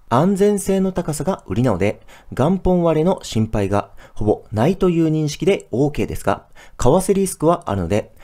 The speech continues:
購入時より円安になった際は、為替の利益、円高になった際は、為替の損失が発生します。そんな外貨建てエムエムエフの中でも、特に代表的な商品である米ドル建てエムエムエフ、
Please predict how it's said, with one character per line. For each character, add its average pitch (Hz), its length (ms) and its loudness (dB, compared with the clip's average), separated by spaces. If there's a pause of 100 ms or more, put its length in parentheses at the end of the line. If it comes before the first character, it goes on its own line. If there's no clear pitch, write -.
(160)
購 127 220 0
入 127 180 2
時 110 80 -4
よ 101 80 2
り 110 240 -2
円 170 280 2
安 185 260 0
に - 200 0
な 127 120 -2
っ 139 80 -6
た - 80 -6
際 85 180 -6
は、 98 220 -2 (240)
為 - 180 2
替 95 160 -2
の 170 240 0
利 101 80 -4
益、 87 300 -4 (320)
円 165 240 2
高 185 240 2
に 196 240 2
な - 100 0
っ - 60 -6
た 101 100 -4
際 82 160 -6
は、 87 240 -2 (240)
為 - 120 -2
替 104 180 -2
の 98 240 0
損 117 340 0
失 - 160 -8
が 208 220 0
発 - 240 -6
生 233 140 0
し - 100 -4
ま 101 100 -2
す。 - 140 -16 (320)
そ - 160 -4
ん 101 80 0
な 98 180 -2 (100)
外 151 220 0
貨 196 80 0
建 185 120 2
て - 260 -2
エ 101 100 -2
ム 113 120 2
エ 120 100 2
ム 117 80 2
エ 117 80 2
フ - 120 -4
の 143 220 -2
中 107 160 -6
で 85 80 -2
も、 92 220 -4 (320)
特 - 160 0
に 90 120 -8 (280)
代 160 300 0
表 196 200 2
的 175 180 -2
な 190 200 0
商 147 220 -2
品 113 120 -6
で 78 80 -6
あ - 20 -8
る 98 220 -4 (320)
米 165 240 4
ド 196 140 4
ル 185 60 2
建 175 100 0
て - 300 -2
エ 95 60 0
ム 110 120 2
エ 123 80 2
ム 120 80 2
エ - 20 0
フ、 - 220 -6